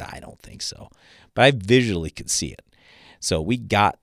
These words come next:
a disease, and I don't know what it was even because it was right at harvest time. I just, I was in there, and then all of a sudden all the beans are gone. I'm like, "Ah, I can't even figure out what disease we had." But we gained seventeen bushels. Well, that was enough to pay for the fungicide for, like, ten years for us. So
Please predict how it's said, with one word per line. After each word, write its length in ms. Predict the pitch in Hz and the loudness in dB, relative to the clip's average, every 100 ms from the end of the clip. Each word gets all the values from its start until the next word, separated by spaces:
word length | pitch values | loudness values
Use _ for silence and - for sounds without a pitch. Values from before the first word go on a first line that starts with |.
| _ | _
a 60 | 95 | -6
disease, 480 | 82 85 82 78 | -6 -6 -6 -6
and 140 | 87 85 | -6 -6
I 80 | 87 | -2
don't 320 | 101 117 - | 0 -2 -2
know 200 | 101 95 | -2 0
what 220 | 87 87 | 0 -4
it 120 | 73 | -4
was 420 | 95 101 87 87 | -2 0 0 -4
even 480 | 92 85 87 92 104 _ | -6 -6 -6 -6 -10 _
because 320 | 98 101 85 | -8 -6 -8
it 100 | - | -8
was 320 | 87 82 - - | -8 -6 -6 -4
right 200 | 107 101 | -4 -4
at 100 | 101 | 0
harvest 380 | 147 156 143 - | 0 0 -2 0
time. 300 | 135 135 123 | 0 0 0
I 120 | 95 | 0
just, 280 | 104 95 - | -2 -4 -4
I 80 | 101 | -6
was 160 | 90 | -4
in 140 | 113 123 | -2 0
there, 220 | 113 113 | 2 2
and 180 | 98 95 | 0 -2
then 160 | 101 | 0
all 100 | 101 | 0
of 60 | 95 | 0
a 40 | |
sudden 220 | - 101 | 0 0
all 140 | 98 92 | 0 -2
the 60 | |
beans 240 | 90 98 90 | -2 -4 -4
are 60 | |
gone. 260 | 90 101 98 | -4 -4 -4
I'm 60 | 87 | -6
like, 160 | 85 | -10
"Ah, 520 | 101 101 95 90 87 80 | -10 -8 -6 -6 -6 -6
I 80 | |
can't 220 | 87 113 92 | -8 -6 -6
even 140 | 90 | -6
figure 240 | - 98 | -6 -2
out 80 | 98 | 0
what 140 | 117 117 | -2 -4
disease 300 | 131 175 110 | -4 -4 -2
we 120 | 87 | -4
had." 240 | 80 - - - - - | -6 -10 -20 -20 -20 -2
But 60 | |
we 80 | 117 | 2
gained 240 | 127 226 208 | 4 4 2
seventeen 500 | 233 269 240 294 269 | 0 0 4 4 6
bushels. 480 | 320 - 67 - - - - - | 4 2 -2 -6 -10 -18 -12 -2
Well, 80 | |
that 40 | 311 | 0
was 100 | 202 | 2
enough 220 | 262 226 | 0 -2
to 80 | - | 0
pay 160 | 175 | 0
for 100 | 180 | 0
the 80 | 185 | -2
fungicide 460 | 156 220 202 139 135 | -2 -2 0 0 0
for, 100 | 147 | 0
like, 160 | 143 | -2
ten 240 | - 170 185 | -2 -2 -2
years 260 | 196 240 | -2 -4
for 240 | - 80 58 | -4 -6 -6
us. 200 | - - - - - - | -8 -10 -14 -20 -20 -8
So 540 | - 131 120 120 120 | 2 6 8 6 4